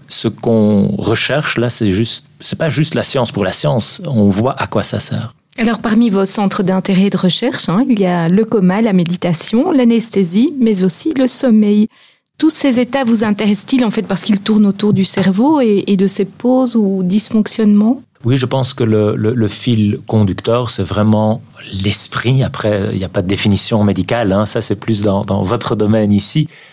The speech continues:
Speaker 1: Mais les pensées, les perceptions, les émotions et comment on peut essayer de, de réduire notre ignorance finalement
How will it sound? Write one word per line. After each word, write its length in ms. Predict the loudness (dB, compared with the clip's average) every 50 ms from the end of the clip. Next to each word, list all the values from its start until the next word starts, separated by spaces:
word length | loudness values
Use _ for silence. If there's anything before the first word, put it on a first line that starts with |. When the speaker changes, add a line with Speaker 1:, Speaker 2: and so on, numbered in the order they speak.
| _ _
Speaker 1:
Mais 680 | -2 0 2 2 4 2 2 2 0 0 -2 -2 -4 -6 -4
les 160 | -2 -2 -2
pensées, 480 | 0 -2 -2 -2 -2 -2 -2 -2 -4 -4 -4
les 120 | -4 -4
perceptions, 640 | -2 -2 -4 -2 -4 -2 -2 -2 0 0 0 0 -2 -6 -12 -20 -10 -4
les 220 | -2 -2 0 2
émotions 520 | 2 2 2 0 -2 -2 0 0 0 0 -2 -6 -14 _ _ _ _ _
et 80 | -6 -4
comment 680 | -4 -2 -2 2 2 2 2 2 2 0 0 0 -2 -4 -6 -12 -18 -20 -20 -20 -20 _ _
on 180 | 0 0 2 0
peut 420 | -2 -2 0 0 0 0 0 -2 -4
essayer 680 | -4 -4 -2 -2 0 0 0 0 2 2 2 2 2
de, 180 | 2 0 0 0
de 140 | 0 0 -2
réduire 520 | -2 -2 -2 -2 -2 -2 0 0 0 0
notre 280 | 0 -2 -2 -2 0 0
ignorance 500 | 2 2 2 2 0 0 0 0 -2 -2
finalement 540 | -2 0 0 2 2 2 2 2 0 -2